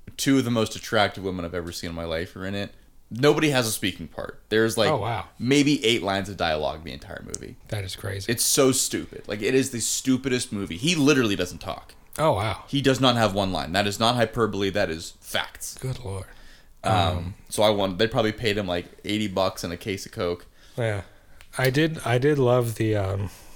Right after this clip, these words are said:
Speaker 2: the unbearable weight of
Speaker 1: Oh, tremendous talent.
Speaker 2: Yeah, I
Speaker 1: Yeah.
Speaker 2: love that. And then I saw Renfield just got added to Peacock.
Speaker 1: Yes, I actually was looking forward to that.
Speaker 2: Yeah.
Speaker 1: I like,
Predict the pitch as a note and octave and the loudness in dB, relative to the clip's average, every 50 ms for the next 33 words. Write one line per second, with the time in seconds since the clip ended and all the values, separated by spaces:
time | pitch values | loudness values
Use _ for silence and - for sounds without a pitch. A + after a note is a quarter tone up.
0 | - - - - - - - - - - - - - - - - - - - - | -18 -18 -18 -20 -20 -20 -20 -20 -20 -20 -20 -20 -20 -20 -20 -20 -20 -20 -10 -4
1 | - B2+ B2 B2 A#2 A2+ A2+ A2+ A2 A2 A2 G#2+ A2+ A2 G#2+ G#2 G#2 G#2+ G#2+ G#2 | 0 2 2 4 4 4 2 2 2 2 2 2 2 2 2 2 2 2 0 0
2 | G#2 G#2+ G2+ G2+ G2 F#2+ F#2+ F#2 F#2 F#2 G#2 G2+ F#2 F2 F2 - - G2 F#2 F2 | -2 -2 -2 -2 0 0 0 0 2 2 2 2 2 0 -2 -4 -6 -4 -4 -4
3 | F2 - - G#2 F2+ F2+ F2+ F#2 F#2+ - A#2+ G#2+ G2 F#2 F#2 - F#2+ G2+ A2 A#2+ | -4 -6 -6 -6 -6 -6 -6 -6 -4 -2 -2 0 0 -2 -2 -2 0 2 4 4
4 | B2 B2 A#2+ A#2 A2+ A2+ A2+ A2 G#2+ - - - - - - - - - B2+ B2 | 4 2 2 2 2 2 2 0 -2 -6 -12 -20 -20 -20 -20 -20 -8 -4 0 2
5 | B2+ B2+ A#2+ A#2+ B2 - - D3 C3 A#2+ A2+ G#2+ G2+ F#2 - - - - - _ | 2 2 2 2 2 2 2 2 2 2 2 0 -2 -4 -8 -16 -20 -20 -20 _
6 | _ _ - - _ _ _ - - - - - C3 C#3 D3 D#3+ D#3+ C#3 D3+ B2 | _ _ -20 -20 _ _ _ -14 -14 -10 -4 2 4 4 4 4 2 2 2 2
7 | G#2 G#2 A#2 A2 - - G#2+ G#2 G#2 G#2 G2+ G2+ F#2+ G2 - - B2 A#2 - - | 2 0 0 -2 0 -2 -2 0 0 0 -2 -4 -6 -6 -2 -2 -2 -2 -2 -6
8 | - - - - - - - - - - E2 E2+ G2 G2+ G#2 G#2+ G#2 G2 F#2+ - | -8 -8 -10 -12 -14 -18 -20 -16 -14 -10 -8 -4 -2 2 4 4 4 4 2 0
9 | - - - G2+ A#2 B2 C3+ C#3+ C#3+ - - - - B2+ A2 A2+ A2 A2 G#2 G#2 | -4 -2 0 2 4 4 4 4 2 0 -2 -6 -4 -2 0 0 0 0 -2 -6
10 | - G2+ G2 F#2 - - G2 F#2+ F#2+ F2+ E2 - - F2+ E2 E2 E2 D#2+ - - | -4 -6 -8 -8 -6 -6 -4 -4 -4 -6 -8 -10 -10 -8 -8 -6 -6 -8 -8 -10
11 | - - _ _ _ - - G#2 G2+ G2 F#2+ - - - C3 D3 F3 G#3 G3+ | -14 -20 _ _ _ -10 -6 -4 -2 -2 -2 -4 -2 2 4 4 4 4 2